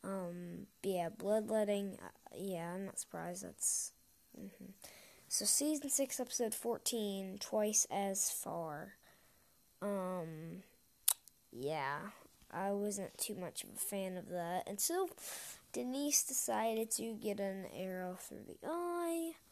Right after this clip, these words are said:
which I was upset about. I liked Denise, but whatever. Season five, episode six, Consumed.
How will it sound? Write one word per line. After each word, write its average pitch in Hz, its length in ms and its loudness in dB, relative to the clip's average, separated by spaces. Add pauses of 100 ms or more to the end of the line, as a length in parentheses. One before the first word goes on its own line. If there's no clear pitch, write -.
(460)
which - 320 -10
I - 240 -8
was - 240 -8
upset - 500 0
about. 233 440 2
I 165 160 0
liked 202 600 -4 (480)
Denise, 190 840 2 (180)
but 117 320 -4 (760)
whatever. 185 960 -2 (1900)
Season 240 480 -2
five, 214 240 -2
episode 208 380 -4
six, - 400 4
Consumed. 226 1000 0